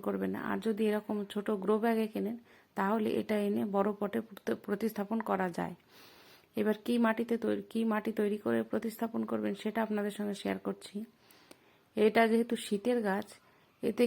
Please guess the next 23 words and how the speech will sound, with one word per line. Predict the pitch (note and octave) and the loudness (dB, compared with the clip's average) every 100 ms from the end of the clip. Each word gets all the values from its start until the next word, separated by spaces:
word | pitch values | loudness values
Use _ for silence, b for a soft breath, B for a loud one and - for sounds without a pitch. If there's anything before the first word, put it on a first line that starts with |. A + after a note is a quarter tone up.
| A#3 | 2
কিন্তু | G#3 A3 G#3+ | 0 0 0
খুব | A#3 G3 | -2 0
হার্ডি | F#3+ G3 G3+ A#3 | 4 4 6 4
মাটি | G#3+ G#3+ G#3+ | 2 0 0
তৈরি | G3+ G3+ G3+ | 0 0 0
করলে | G#3 G3 | -2 -2
হয় | G3 F#3+ | 0 0
না, | F3 F3+ | 0 0
মানে | F#3+ - | -2 0
শক্ত | G#3 G#3+ - A#3 A3+ | 0 0 -2 -4 -2
কোনো | G#3+ G3+ | -2 0
মাটি | F#3+ G#3+ G#3 | 0 -2 -2
তৈরি | G#3 G#3 | 0 0
করলে | G#3 G3+ G#3+ | 0 -2 -2
কিন্তু | G#3 G#3+ | -2 0
এই | G3 | 0
গাছগুলো | F#3+ F#3+ G3+ G#3 - | 0 -2 -2 -4 -2
সেইভাবে | G3+ G3 G3+ A#3 B B B B - | -2 -2 -4 -6 B B B B -4
সুন্দরভাবে | G#3+ G#3+ A3+ G#3+ G#3+ G#3 | 2 4 4 4 2 2
বৃদ্ধি | F#3 G3+ G#3 G3 | 2 2 2 0
পায় | F3 E3 | -2 -4
না। | F3 _ B B B B B - | -10 _ B B B B B -2
তাই | G#3+ | 0